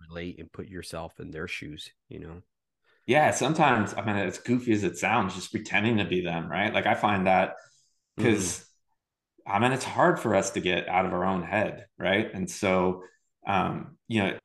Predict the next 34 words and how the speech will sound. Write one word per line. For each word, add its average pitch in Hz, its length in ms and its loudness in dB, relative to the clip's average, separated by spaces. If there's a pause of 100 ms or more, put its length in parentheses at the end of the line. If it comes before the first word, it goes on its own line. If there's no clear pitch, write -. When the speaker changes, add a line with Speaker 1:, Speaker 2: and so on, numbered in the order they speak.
Speaker 2:
it, - 200 -2
it's, - 240 -4 (220)
it 107 160 -2
takes 120 240 0
a 117 60 0
little 110 160 4
bit 107 140 4
of 92 100 -2
practice, 101 480 -2
but 92 100 -6
if 87 100 -8
you 101 60 -2
can 104 160 -4
just, - 380 -8
you 104 180 -2
know, 87 120 -4 (280)
try 110 320 4
and 92 100 2
not 98 220 4
be 107 80 0
yourself, 95 760 0 (340)
you 92 100 -4
know, 90 60 -2
it's, - 140 -8
again, 92 380 -2
as 90 140 -6
goofy 104 280 0
as 95 120 0
it 92 120 -4
sounds, 101 400 2
it 85 100 -10
just - 180 -12
be 190 80 0
like, - 280 0